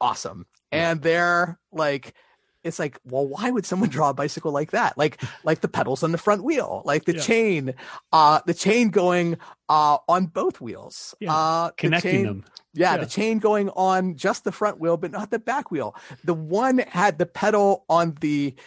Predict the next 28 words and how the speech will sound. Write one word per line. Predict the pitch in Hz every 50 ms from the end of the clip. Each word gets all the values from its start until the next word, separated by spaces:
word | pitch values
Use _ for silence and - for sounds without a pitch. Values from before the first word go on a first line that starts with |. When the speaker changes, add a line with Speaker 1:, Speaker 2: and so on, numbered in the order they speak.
| - _ -
Speaker 1:
you | 156 160
know, | 156 147
the, | 131 139 131 131 127 -
the, | - 139 131 - _ -
the, | - 147 135 127 - _ _ -
the | 147
bar | 127 127 165 165 170 175 160 151 135
that | 139 135
goes | - 160 156 -
through | - 160 135
the | -
Speaker 2:
The | - -
Speaker 1:
front. | - 185 170 147
Speaker 2:
crossbar, | 147 139 135 131 - - - 107 101 101
yeah. | 107 120 120
Speaker 1:
The | 170
crossbar, | 170 - - 208 220 220 - - 135 117 110 131
right. | 180 247 240 170 - - - -
Speaker 2:
Yeah. | 180 127 104 -
Speaker 1:
Like, | - 196 185 - - - - -
how's, | - - 339 349 359 - - - - _ _ -
how's | - 233 311 302 294 -
that | - 254 294 285 302 -
getting | - 240 254 240
up | 240 233 -
there? | - 302 359 359 311 156 120 123 - -
It's | 208 214 208 - -
just, | 226 220 196 - - -